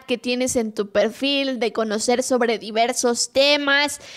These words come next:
y sobre todo de entender también que las metas personales deben alinearse con las metas de negocio.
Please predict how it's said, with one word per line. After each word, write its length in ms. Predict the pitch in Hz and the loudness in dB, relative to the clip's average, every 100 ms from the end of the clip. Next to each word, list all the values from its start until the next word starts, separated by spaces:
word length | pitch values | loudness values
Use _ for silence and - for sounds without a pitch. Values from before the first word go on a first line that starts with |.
| - | -18
y 180 | - 294 | -6 -2
sobre 360 | 262 294 294 302 | 2 4 4 2
todo 400 | 294 311 370 392 | 2 4 4 4
de 140 | 339 | 4
entender 760 | 277 240 226 233 233 247 277 254 | 2 2 0 0 2 2 2 2
también 560 | 285 269 269 269 269 | -2 0 2 2 0
que 260 | 262 240 240 | -2 2 4
las 320 | 226 240 - | 4 0 -2
metas 400 | 247 277 320 330 | -2 0 0 0
personales 800 | - 277 262 240 240 240 254 254 | 0 0 2 2 2 4 2 2
deben 280 | 247 254 254 | 2 0 2
alinearse 840 | 247 226 214 226 247 254 - 262 | 0 0 0 0 2 0 0 0
con 280 | 262 240 233 | 2 0 2
las 280 | 220 240 240 | 0 0 -2
metas 460 | 254 294 330 330 | -2 2 2 2
de 80 | 262 | 2
negocio. 680 | 233 226 233 269 - 277 | 0 2 2 2 2 2